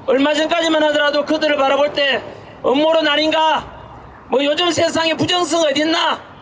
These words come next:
라고 삐딱하게 봤습니다만 제가 무지했습니다. 지금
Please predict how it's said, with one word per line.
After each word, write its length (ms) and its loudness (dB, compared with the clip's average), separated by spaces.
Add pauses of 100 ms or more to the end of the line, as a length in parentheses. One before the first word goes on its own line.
(160)
라고 540 2 (340)
삐딱하게 580 -2
봤습니다만 840 0 (380)
제가 640 0
무지했습니다. 840 -2 (1400)
지금 500 0